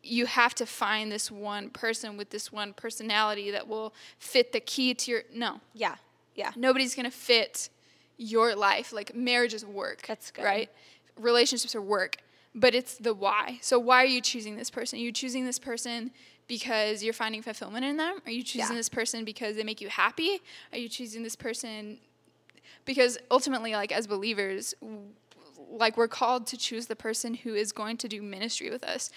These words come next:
Speaker 2: Yes.
Speaker 1: who is going to, uh, y-, lift us up in Christ, who is going to, um, you know, all of those things.
Speaker 2: Right.
Speaker 1: And so, um, to me, it's less of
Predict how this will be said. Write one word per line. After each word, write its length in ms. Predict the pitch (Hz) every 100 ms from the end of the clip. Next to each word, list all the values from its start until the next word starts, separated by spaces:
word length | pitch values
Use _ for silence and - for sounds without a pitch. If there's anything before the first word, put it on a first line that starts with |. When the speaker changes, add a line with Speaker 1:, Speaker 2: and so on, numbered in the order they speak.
| -
Speaker 2:
Yes. 200 | 196 185
Speaker 1:
who 100 | 240
is 160 | 233
going 340 | 226 226 226 226
to, 520 | - 226 208 196 - - -
uh, 40 | - 220 226
y-, 160 | - 214
lift 280 | - 247 254
us 120 | 262 -
up 120 | 220
in 80 | 196
Christ, 520 | - 190 202 240 -
who 80 | 247
is 100 | 233
going 280 | - 226 226
to, 360 | - 226 214 214 - - -
um, 440 | 220 214 196 190 220 -
you 140 | 233
know, 100 | 220
all 200 | 190 214
of 60 | 214
those 180 | 190 -
things. 420 | 226 185 170 - -
Speaker 2:
Right. 200 | 202 196 - - - _ -
Speaker 1:
And 160 | 254 285
so, 440 | 285 262 247 247 269 - 277
um, 320 | 254 240 226
to 180 | 226 285
me, 480 | 247 240 269 262 240
it's 340 | - 240 247
less 440 | 220 220 220 247 -
of 600 | - 226 214 202 196